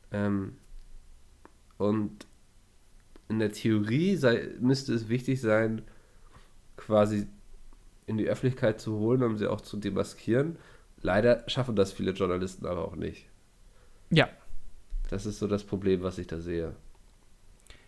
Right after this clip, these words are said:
Speaker 2: Also ich, ich finde das immer so, ähm,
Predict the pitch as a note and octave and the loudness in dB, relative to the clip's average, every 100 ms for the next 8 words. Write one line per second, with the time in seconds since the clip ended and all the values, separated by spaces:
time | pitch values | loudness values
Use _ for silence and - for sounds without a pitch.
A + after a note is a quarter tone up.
0 | - C#3+ D3 - - - E3+ - F#3 F3+ | -4 0 0 -2 -18 -12 -8 -2 2 2
1 | E3+ E3+ E3 E3+ E3+ - E3+ D3+ D3 D3 | 4 4 4 4 2 0 0 0 0 -2
2 | D3 | -4